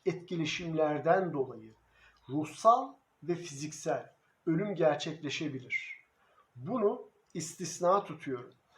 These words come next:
Fakat biz ne yapıyoruz? gaps diyeti yaparak sağlıklı olmanın ön koşullarını, altyapılarını hazırlıyoruz. Ve sağlıklı olarak hayatımıza devam etmenin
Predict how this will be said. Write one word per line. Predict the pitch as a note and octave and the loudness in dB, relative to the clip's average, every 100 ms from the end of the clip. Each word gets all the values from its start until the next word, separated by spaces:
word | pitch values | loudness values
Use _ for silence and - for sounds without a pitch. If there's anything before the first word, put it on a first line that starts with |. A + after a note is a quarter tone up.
| _ | _
Fakat | G#3+ G#3 G3 - | 0 4 4 4
biz | G3 E3 | -4 0
ne | F3+ | 2
yapıyoruz? | G#3+ - D3+ D3 B2+ | 2 0 -6 -6 -6
gaps | D#3 F3 - - | -4 -4 -6 -8
diyeti | C3+ - C#3 | -8 -6 -8
yaparak | D3 F3+ C3+ C#3+ - _ _ | 2 2 2 -4 -14 _ _
sağlıklı | - - E3 D#3 D#3 E3 E3 C4 | -8 -2 2 4 4 2 -4 -2
olmanın | D#4 F3+ E3+ D#3+ D3+ G#3+ C4 - _ _ - | 4 4 4 2 2 2 -2 -8 _ _ -2
ön | G#3 G#3+ | -2 -2
koşullarını, | - D3+ - D3+ B2+ A#2+ A#2+ C#3+ G#3 - _ _ _ _ _ _ _ - | -6 -8 -6 -6 -6 -6 -4 -2 -2 -6 _ _ _ _ _ _ _ 0
altyapılarını | F#3+ A3 - F3+ - D#3 C#3 C#3 | 2 2 2 -4 -4 -2 0 0
hazırlıyoruz. | C3 C3+ B2 A#2+ A2+ A2 - - - _ _ | -2 -6 -6 -8 -8 -16 -20 -20 -20 _ _
Ve | D#3 | -10
sağlıklı | D#3+ - D3+ C#3 C#3 - C#4+ | -8 -4 -4 -2 -4 -6 -2
olarak | A#3 E3+ D3 D3+ | 4 6 4 2
hayatımıza | D3 C3+ D3 C#3 C#3 B2 - - _ - | 0 0 -6 -2 0 0 -6 -20 _ -4
devam | D3 C#3+ G3+ G3+ | 2 4 6 4
etmenin | E3 E3 D3 A#3 A#3+ | 0 -2 0 0 -4